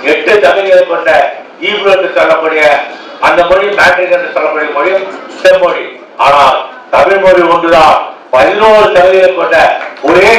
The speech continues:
செம்மொழி தமிழ் மொழி தான். வேற எந்த மொழியும் இந்த சிறப்பு கிடையாது. தமிழை கொண்ட சிறப்பு வேற மொழிக்கு இருந்தும் கிடையாது. அப்படிப்பட்ட மொழிக்கு சொந்தக்காரர் தான். இந்த உலக-, உலகத்திலேயே உ-, உலகத்துல அதிகமான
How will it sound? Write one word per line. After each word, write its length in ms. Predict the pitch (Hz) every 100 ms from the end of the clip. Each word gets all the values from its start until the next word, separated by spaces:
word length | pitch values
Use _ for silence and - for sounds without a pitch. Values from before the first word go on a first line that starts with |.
| 220
செம்மொழி 360 | 190 185 - -
தமிழ் 260 | - - -
மொழி 120 | -
தான். 380 | - - - - - - -
வேற 220 | 170 -
எந்த 140 | - 240
மொழியும் 320 | 240 240 226
இந்த 140 | 208
சிறப்பு 260 | 302 320 -
கிடையாது. 260 | 262 - - - - - -
தமிழை 320 | 202 208 208
கொண்ட 200 | 208 196
சிறப்பு 300 | 214 220 220
வேற 220 | - 269
மொழிக்கு 300 | - 208 -
இருந்தும் 300 | 190 185 180 - - -
கிடையாது. 320 | - - - -
அப்படிப்பட்ட 720 | - 233 - 185 180 170 - - - -
மொழிக்கு 400 | - - 226 - -
சொந்தக்காரர் 560 | - - 165 160 -
தான். 200 | 156 - - - - -
இந்த 180 | 220 214
உலக-, 440 | 214 202 185 175
உலகத்திலேயே 680 | 185 190 190 196 202 170 - - - - -
உ-, 280 | 139 - -
உலகத்துல 260 | 180 - 185
அதிகமான 760 | 175 165 185 185 196 208 196